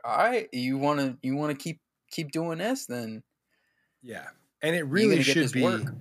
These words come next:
Speaker 2: people are gonna want it to be, like, better or more skilled boxers.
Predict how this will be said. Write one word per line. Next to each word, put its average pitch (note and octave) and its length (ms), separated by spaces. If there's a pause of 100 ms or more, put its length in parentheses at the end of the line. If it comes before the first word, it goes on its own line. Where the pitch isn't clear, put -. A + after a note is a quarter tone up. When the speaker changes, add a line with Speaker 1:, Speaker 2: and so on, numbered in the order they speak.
(680)
Speaker 2:
people D3+ 300
are C#3 140
gonna B2 260
want A#2+ 360
it - 140 (760)
to B2+ 140
be, A2 260
like, E2+ 320 (640)
better B2 640
or B2 140
more B2 220
skilled A#2+ 640
boxers. G2 680